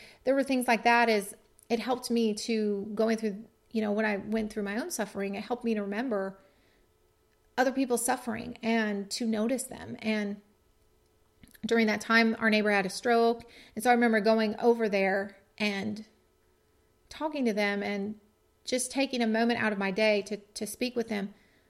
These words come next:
because I felt compassion, and going through my own suffering helped me in that way. Number three, another sort of good thing that came out of an experience that I would not have ever wished on anyone else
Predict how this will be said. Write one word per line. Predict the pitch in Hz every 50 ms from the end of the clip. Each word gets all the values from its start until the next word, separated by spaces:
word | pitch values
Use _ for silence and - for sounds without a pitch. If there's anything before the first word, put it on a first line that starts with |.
| _ _
because | - 226 - 247 240
I | 240 214
felt | 214 - 262 254 - -
compassion, | 214 202 - 214 233 220 220 - - 226 214 226 226 - _ _ _ _ _ _ _ _ _ _ -
and | 220 220 214 208 208 196 196 202 196 - - _ _ _ _ _ _ _ _ _ -
going | 220 233 233 233 233 226
through | 226 226
my | 220 214
own | 214 214 208
suffering | 208 - 214 - - 208 196 196
helped | - - 208 190 - - -
me | 202 190
in | 190 190
that | 190 - - -
way. | - - 98 - - - - - - - - - - - - -
Number | 240 240 247 240 226
three, | 233 - - - 269 269 349 466 440 320 240 240 240
another | - 233 240 269 302 330 339 330 302 285 277 269 - - - - - _ _ _ _ _ _ _ _ _ - -
sort | - - 320 294
of | 302 247
good | 233 311 311 294 -
thing | 311 294 277
that | 262 - -
came | - - 262 277 262 - -
out | 247 269 285 254
of | 240 226 214
an | 233 226 220 220 - - -
experience | 214 - - 262 269 277 269 247 254
that | 262 226 208 202 -
I | - 233
would | 233 240 247 247
not | 247 233 233
have | 220 196 190 - - -
ever | 220 233 220 233 226
wished | 220 233 226 226 - -
on | 202 196
anyone | - - 214 214 202 190 190 220
else | 240 220 196 196 - - -